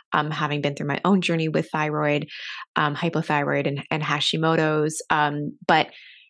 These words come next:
it's not just about this nutrition program and go and eat these foods, you know, it's this reconnection to yourself. It's this reconnection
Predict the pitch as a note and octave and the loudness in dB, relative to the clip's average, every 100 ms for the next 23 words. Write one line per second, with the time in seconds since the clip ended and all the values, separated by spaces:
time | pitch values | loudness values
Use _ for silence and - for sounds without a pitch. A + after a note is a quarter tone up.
0 | _ A3+ A3 C4 C4 C4 A#3 G3+ F#3+ F#3 | _ 2 4 6 6 6 4 4 6 4
1 | F3 F3 E3+ F#3+ F3 F3 F3 E3+ F3 E3+ | 2 0 0 2 2 2 4 4 4 4
2 | E3 D#3+ D#3 E3 D#3+ D3 D3 - A#3+ G#3+ | 4 4 2 0 0 0 -2 4 8 8
3 | F3 E3 D#3+ - - F3 E3+ E3 E3 - | 8 6 4 -2 0 2 4 4 4 4
4 | E3+ - F3+ F3 F3 G3 A#3+ A3 D#3 G3+ | 2 2 0 2 2 4 4 2 2 2
5 | - C#3+ C3+ C#3 - C3+ - - G1+ - | 0 -4 -4 -4 -2 -2 -4 -2 -2 -2
6 | - - E3 E3 E3 G3 F#3 E3+ D#3+ E3 | -4 -4 -4 -2 2 2 2 -2 0 0
7 | - D#3+ D3+ D3 | 0 -2 -4 -4